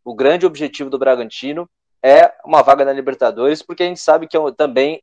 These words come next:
é um time que, que tem um investimento alto, que contrata sempre, que gosta de contratar jogadores jovens, então gasta mais dinheiro, porque, é, contrata, é,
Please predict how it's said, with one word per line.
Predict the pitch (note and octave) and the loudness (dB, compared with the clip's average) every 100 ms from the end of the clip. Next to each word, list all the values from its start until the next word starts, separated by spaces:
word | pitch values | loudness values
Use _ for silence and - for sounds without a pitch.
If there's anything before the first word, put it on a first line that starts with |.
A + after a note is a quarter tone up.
| - | -6
é | |
um | D3 | -6
time | C#3 - D3+ D3 | -6 -12 -14 -14
que, | - D#3 D3 C#3 B2+ - | -8 -4 -4 -4 -6 -8
que | - | -12
tem | - D3+ | -8 -8
um | E3+ | -6
investimento | D3+ C#3+ C3+ C3+ - A2+ | -8 -8 -10 -10 -2 4
alto, | C3 D#3 D#3+ E3 _ _ _ _ | 6 4 -2 -16 _ _ _ _
que | - | -12
contrata | - C3+ - D3 E3+ D3 | -8 -8 0 2 2 0
sempre, | C3 C#3 D3 D#3+ B2+ | -6 -6 -8 -10 -16
que | - B2 | -16 -6
gosta | C3 D3 - D3+ | 2 2 2 -4
de | - | -12
contratar | C#3+ C#3 C3 C3+ A#2+ | -6 -4 0 0 0
jogadores | B2+ B2 A2+ A2+ G#2 | -2 -4 -4 -12 -2
jovens, | A#2+ D3+ C#3 | 2 2 -2
então | B2+ - C#3 - _ _ | -6 -4 -4 -6 _ _
gasta | A2 C3+ C#3+ - | 2 4 4 2
mais | C3 B2 G#2+ | -2 -4 -6
dinheiro, | G#2+ C3 D#3 | -6 -4 -4
porque, | B2+ - C3 - _ _ - | -6 -8 -8 -8 _ _ -2
é, | A#2 A2+ A2 - | 2 2 2 -2
contrata, | - C#3 C#3 D3+ D#3+ E3+ D#3+ - | -8 -4 2 2 4 2 0 0
é, | - C3 | 0 2